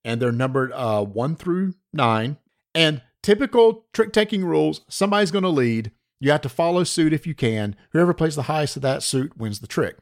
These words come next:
Okay, that's great. But what's the purpose of the game? The game is called Sail because you have a little map in front of you,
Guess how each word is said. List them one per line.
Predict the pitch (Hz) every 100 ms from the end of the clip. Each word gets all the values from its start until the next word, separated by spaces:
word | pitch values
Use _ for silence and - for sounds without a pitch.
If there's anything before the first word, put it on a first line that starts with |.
| _
Okay, | 151 - 104 110
that's | - 127
great. | - 147 92 _ _ -
But | 135
what's | 156
the | -
purpose | 156 143 131
of |
the | 110
game? | 131 131 92 - _ _ _ _
The | 127
game | 151 247
is | 240
called | - 160 139
Sail | - - 180 147 78 101 - _ -
because | 135 127
you | 135
have | 131
a | 120
little | 139 165
map | 190 190 175
in |
front | - 165 151
of | 98
you, | 82